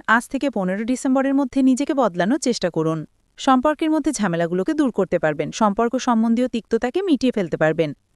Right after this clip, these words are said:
তাই বিশেষ সময়েই বলা যেতে পারে, খুব গুরুত্বপূর্ণ সময় কিংবা খুব প্রভাবশালীপূর্ণ সময়। আপনারা যত নিজেকে বদলানোর চেষ্টা করবেন, তত কিন্তু আপনারা বদলটা খুঁজে পাবেন, পরিবর্তন আসবে।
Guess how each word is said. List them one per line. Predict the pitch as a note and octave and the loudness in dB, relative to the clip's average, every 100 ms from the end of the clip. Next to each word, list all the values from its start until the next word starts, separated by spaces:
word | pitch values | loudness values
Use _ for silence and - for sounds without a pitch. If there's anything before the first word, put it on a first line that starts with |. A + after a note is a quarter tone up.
| _ | _
তাই | G#3+ E4 | 2 2
বিশেষ | C4+ A3 C#4 D4 | 0 -2 -2 -2
সময়েই | C4+ C4 D#4+ | 0 2 4
বলা | G#3 E3+ | 2 2
যেতে | D#3+ D#3 | 0 -4
পারে, | D#3 D3+ - _ _ _ | -2 -2 -4 _ _ _
খুব | - E4 | 2 4
গুরুত্বপূর্ণ | D4 D4+ - D4+ D4+ D4 | 4 0 0 -2 -2 -2
সময় | - D4 | -2 -2
কিংবা | C#4+ C#4+ C#4+ | 0 0 0
খুব | - - | -2 -2
প্রভাবশালীপূর্ণ | F#3 G3 G3 B3 B3+ C4 B3 | 0 0 0 -2 0 0 0
সময়। | B3 C4+ A#3+ - - | 0 0 0 -2 0
আপনারা | G#3 A#3+ C#4 | 0 2 0
যত | C4 A#3+ | 2 0
নিজেকে | C4+ B3+ G#3+ A#3+ | 2 2 2 0
বদলানোর | G#3+ F3+ F3+ F#3+ A#3+ | 2 2 0 -2 -2
চেষ্টা | A#3+ - | -4 -2
করবেন, | B3 B3 F#3 | 0 0 0
তত | D#4 C4 | 0 0
কিন্তু | A#3+ B3+ A3+ | 0 -2 0
আপনারা | A3+ A3 G#3 | -2 -2 0
বদলটা | F#3 F3 F#3+ D4 | 2 2 0 -2
খুঁজে | - A3+ F#3 | -2 -2 0
পাবেন, | E3 D#3 D3 - _ - | 2 2 0 -4 _ 0
পরিবর্তন | C#4 E4+ D#4 B3+ A#3+ F#3 | 4 6 4 2 0 -2
আসবে। | E3+ - | -2 -2